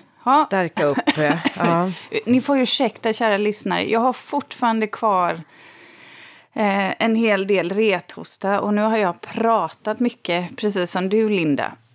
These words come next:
Speaker 1: <clears throat> Så att jag kommer nog harkla mig, svälja, dricka och hosta lite om vartannat. Jag ber om ursäkt redan från början här nu.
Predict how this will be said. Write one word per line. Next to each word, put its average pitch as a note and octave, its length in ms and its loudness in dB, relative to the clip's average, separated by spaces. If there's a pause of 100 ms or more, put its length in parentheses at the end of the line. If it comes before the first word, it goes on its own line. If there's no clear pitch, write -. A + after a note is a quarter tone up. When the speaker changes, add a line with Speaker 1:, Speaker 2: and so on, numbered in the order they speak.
(120)
Speaker 1:
<clears throat> F3+ 560 4
Så - 160 -4
att F3 140 -2
jag G#3 180 0
kommer A#3 240 0
nog G#3+ 160 2
harkla G#3 440 -2
mig, A3 240 0
svälja, F3+ 720 0 (140)
dricka F#3 640 -4
och E3+ 220 -10
hosta A#3 420 -2
lite F3 280 0
om F3+ 220 0
vartannat. F3 680 0 (120)
Jag G3 140 -2
ber G3 180 0
om G3+ 120 0
ursäkt F#3 380 -4
redan E3 460 -2
från F3 220 -4
början E3+ 360 0
här F#3 100 -2
nu. - 160 -2